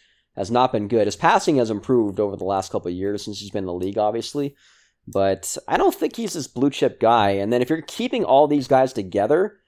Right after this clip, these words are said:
like, say they trade Grimes, Fournier, some salary, and you get, like, the biggest,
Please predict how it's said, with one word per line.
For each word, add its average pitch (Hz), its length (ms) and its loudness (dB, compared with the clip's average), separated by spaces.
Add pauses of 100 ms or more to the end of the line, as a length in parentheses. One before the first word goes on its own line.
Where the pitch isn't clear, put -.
(160)
like, 135 120 0
say 202 140 4
they 214 120 8
trade 160 280 4
Grimes, 131 800 2
Fournier, 123 720 4 (420)
some 120 220 -2
salary, 110 720 2
and 107 120 -2
you 113 60 -2
get, 120 180 2
like, 120 120 -2
the 113 80 -2
biggest, 123 560 2